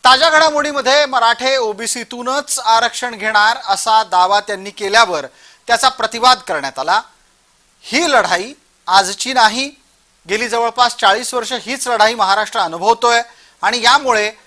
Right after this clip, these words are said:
दिवसेंदिवस समाजातला ताण, तणाव, द्वेष वाढत चाललाय. आत्ताही तेच होणार का?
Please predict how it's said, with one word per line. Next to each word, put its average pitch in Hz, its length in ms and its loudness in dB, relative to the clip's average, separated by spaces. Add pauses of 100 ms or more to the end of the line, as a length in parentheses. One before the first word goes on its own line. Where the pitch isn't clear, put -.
(160)
दिवसेंदिवस 208 760 -4 (100)
समाजातला 226 640 0
ताण, 220 640 0 (540)
तणाव, 214 480 2 (260)
द्वेष 196 640 -4 (240)
वाढत 190 320 2
चाललाय. 113 360 -10 (1040)
आत्ताही 269 380 2
तेच 285 320 0
होणार 285 240 4
का? 285 260 2